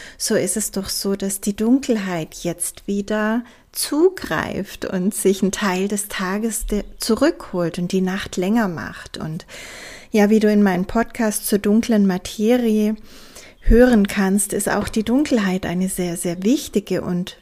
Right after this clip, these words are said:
durchaus positive Energie in unserem Leben. Und so wie wir im Licht schon die Dunkelheit dabei haben, so haben wir auch in der Dunkelheit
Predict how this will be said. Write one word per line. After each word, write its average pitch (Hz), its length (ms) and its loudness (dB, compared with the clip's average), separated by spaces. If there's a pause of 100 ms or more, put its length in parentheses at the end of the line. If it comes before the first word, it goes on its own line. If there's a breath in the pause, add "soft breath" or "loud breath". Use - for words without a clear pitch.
(100)
durchaus 208 560 0
positive 214 760 -4
Energie 165 460 -6
in 170 100 -4
unserem 170 420 -4
Leben. 165 380 -4
Und 175 340 -6 (360 loud breath)
so 226 300 2
wie 214 160 4
wir 202 180 6
im 190 160 2
Licht 208 480 2
schon 196 200 2
die 185 120 -2
Dunkelheit 196 600 0
dabei 185 320 -4
haben, 185 320 -2
so 185 180 -4
haben 185 180 -2
wir 190 160 -4
auch 185 140 -6
in 190 80 0
der 185 140 0
Dunkelheit 202 680 0